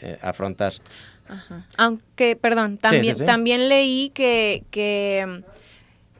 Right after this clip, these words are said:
Speaker 2: no se sabe si tal vez tenga algo de, de, de genética,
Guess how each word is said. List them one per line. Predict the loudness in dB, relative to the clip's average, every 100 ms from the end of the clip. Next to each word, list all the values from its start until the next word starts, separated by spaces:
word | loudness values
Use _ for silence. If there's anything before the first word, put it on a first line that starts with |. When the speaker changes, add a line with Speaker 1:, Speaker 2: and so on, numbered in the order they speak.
| -10 -2
Speaker 2:
no | 0 0
se | 0 0 0
sabe | 4 4 6 4
si | -2
tal | -2 0
vez | 0 -4
tenga | -4 0 2
algo | 2 2
de, | 2 0 -2
de, | -4 -2 -2 -2 -4
de | -4 -6
genética, | -6 -6 -6 -6 -8 -4